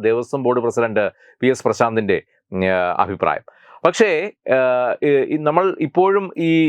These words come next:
ആ, പഴയ കാലം, അതായത് രണ്ടായിരത്തി പത്തൊൻപതിലെ കൃ-, ആ, ഉം,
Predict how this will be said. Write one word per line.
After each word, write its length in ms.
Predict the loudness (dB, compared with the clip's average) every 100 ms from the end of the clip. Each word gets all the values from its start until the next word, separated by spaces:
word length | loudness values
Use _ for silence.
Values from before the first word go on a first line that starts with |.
| 0 -2
ആ, 20 | 0 0 0
പഴയ 240 | 0 2 0 0
കാലം, 220 | -2 -4 -4
അതായത് 240 | -2 0 0
രണ്ടായിരത്തി 380 | -2 -4 -4 -4
പത്തൊൻപതിലെ 600 | -4 -2 -4 -2 -2 0 -2 -2
കൃ-, 200 | 0 2
ആ, 80 | 2 2 0 0 0 -2 -4
ഉം, 100 | -10